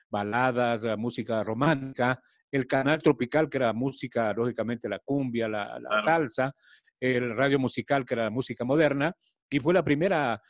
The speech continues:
Speaker 1: emisora F M en Quito, Teleonda Musical. Tenemos un grupo de compañeros que fuimos del Núcleo Radión y nos reunimos, eh, periódicamente.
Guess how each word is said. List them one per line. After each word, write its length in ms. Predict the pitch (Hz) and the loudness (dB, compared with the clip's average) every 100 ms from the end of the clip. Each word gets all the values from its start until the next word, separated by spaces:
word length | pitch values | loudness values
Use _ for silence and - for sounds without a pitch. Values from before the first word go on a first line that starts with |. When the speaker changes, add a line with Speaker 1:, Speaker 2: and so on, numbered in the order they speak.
| _ | _
Speaker 1:
emisora 440 | - 123 123 165 160 | -6 -4 2 2 2
F 220 | - - | 0 -8
M 180 | 175 175 | -4 -2
en 120 | 117 | -2
Quito, 300 | 101 190 - | -4 -10 -8
Teleonda 440 | 123 117 123 143 131 | -2 2 2 2 -2
Musical. 500 | 117 127 165 247 170 | -4 -4 0 0 2
Tenemos 360 | 170 185 220 | -4 0 0
un 100 | 160 | 0
grupo 380 | 170 240 151 165 - _ _ - | 0 0 2 -2 -2 _ _ 0
de 320 | 135 131 120 | 2 2 0
compañeros 600 | 127 120 139 220 139 143 | 0 0 4 6 6 2
que 160 | _ 120 | _ -4
fuimos 260 | 139 131 | -2 0
del 140 | 120 120 | 0 0
Núcleo 280 | 131 135 139 | 2 2 4
Radión 380 | 151 131 143 143 | 4 4 2 0
y 80 | 113 | -2
nos 140 | 117 | -2
reunimos, 500 | 110 113 123 127 117 | -2 -2 -2 -2 -2
eh, 140 | 113 98 | -2 -2
periódicamente. 800 | 110 120 117 113 156 131 120 | -4 -2 -2 0 0 0 -4